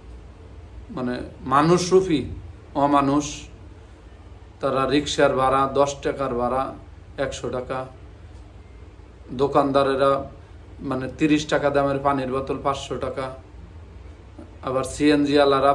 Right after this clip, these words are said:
তিনশো টাকার সিএনজি ভাড়া এক, এই যে, মানে, তিন হাজার টাকা, পাঁচ হাজার টাকা দাবি করে বসে। এই সময় জাতির এই বিপর্যয়ের মুখে তারা নিজেদের ব্যবসা ও স্বার্থ হাসিলের জন্য তারা ব্যস্ত।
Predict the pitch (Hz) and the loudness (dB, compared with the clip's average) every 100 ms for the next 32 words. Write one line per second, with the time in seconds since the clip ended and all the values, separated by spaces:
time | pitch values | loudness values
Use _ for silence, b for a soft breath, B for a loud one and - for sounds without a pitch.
0 | 139 151 147 147 143 139 139 - 143 139 | 4 0 2 0 0 0 -2 -2 -4 -2
1 | 135 135 135 - 151 143 143 131 120 123 | -2 0 2 0 0 -2 -2 -6 -4 -4
2 | 123 127 - 156 139 127 135 135 131 135 | -4 -6 0 2 2 -2 -4 -4 -6 -4
3 | 143 143 131 117 123 131 123 127 131 - | 0 0 -2 -4 -6 -6 -6 -6 -8 -14
4 | - - - - - - - - - - | -20 -20 -20 -20 -20 -20 -20 -20 -20 -20
5 | - - - - - - - - 120 143 | -20 -20 -20 -20 -20 -20 -20 -8 2 2
6 | 127 123 123 117 117 - 131 120 - - | 2 -2 0 0 -2 -8 -12 -14 -16 -20
7 | - - 143 147 - 147 135 113 101 - | -14 0 4 4 2 2 2 0 -4 -16
8 | - 113 139 139 143 139 147 139 151 156 | -8 2 2 2 0 4 4 4 2 4
9 | 139 139 143 127 123 127 135 127 120 131 | 2 2 2 2 -2 -4 -6 -4 -2 -4
10 | - - B B B B 139 147 139 139 | -6 -18 B B B B -2 0 0 0
11 | 135 123 143 139 - 135 147 156 - - | 0 4 4 4 0 0 -2 -4 -16 -20
12 | - - - - - 131 131 - 147 151 | -20 -20 -20 -16 -6 -6 -4 -2 4 4
13 | 147 - 160 160 135 - 139 135 127 127 | 2 2 2 2 -2 -2 -2 -2 -4 -6
14 | 123 120 117 123 123 | -6 -4 -4 -6 -8